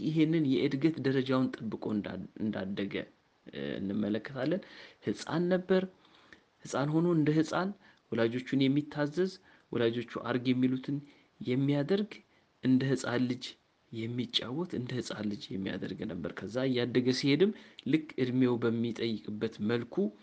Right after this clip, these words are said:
እድገቱም እንደዛ ነበር። እና የእኛም ልጆች ይሄንኑ ተፈጥሯዊ የሆነውን ቀላል ያስተዳደግ፣ እ፣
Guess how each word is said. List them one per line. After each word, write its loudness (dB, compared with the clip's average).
እድገቱም -2
እንደዛ 0
ነበር። -2
እና 4
የእኛም 0
ልጆች 0
ይሄንኑ 0
ተፈጥሯዊ -6
የሆነውን 0
ቀላል -2
ያስተዳደግ፣ -2
እ፣ -8